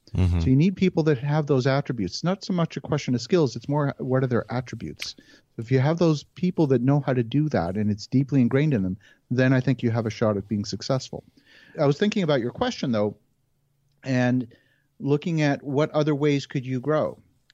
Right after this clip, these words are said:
Speaker 2: So imagine for a moment, and you see a lot of this going on in the medical industry right now. The traditional specialist being in their own office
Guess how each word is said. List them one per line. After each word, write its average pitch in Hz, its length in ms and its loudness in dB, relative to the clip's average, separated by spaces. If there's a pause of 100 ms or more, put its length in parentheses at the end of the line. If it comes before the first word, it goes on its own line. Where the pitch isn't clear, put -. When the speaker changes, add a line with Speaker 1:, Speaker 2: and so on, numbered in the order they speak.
(560)
Speaker 2:
So 131 340 2 (200)
imagine 165 420 0
for 156 160 -2
a 131 60 2
moment, 120 340 2 (320)
and 151 120 6
you 175 100 6
see 202 160 2
a 160 80 4
lot 135 200 4
of 123 60 4
this 113 100 -2
going 123 220 2
on 120 160 2
in 117 100 0
the 113 60 2
medical 110 340 -2
industry 107 360 0
right 95 180 0
now. 156 300 -4 (240)
The 104 280 4
traditional 127 1000 2 (800)
specialist 123 880 -4 (280)
being 131 280 4
in 120 200 0
their 117 280 2
own 135 240 2
office 120 680 -4